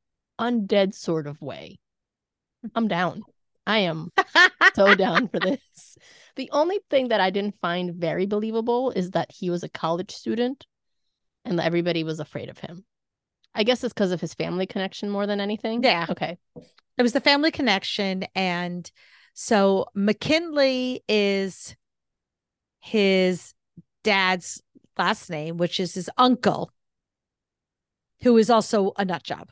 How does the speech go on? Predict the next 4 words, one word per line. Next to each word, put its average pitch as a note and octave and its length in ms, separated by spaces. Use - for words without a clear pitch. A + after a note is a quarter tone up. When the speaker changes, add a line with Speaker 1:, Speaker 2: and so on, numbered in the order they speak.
Speaker 1:
Okay. - 220
Speaker 2:
Um, G3+ 380
his G3+ 260
mom, B3+ 680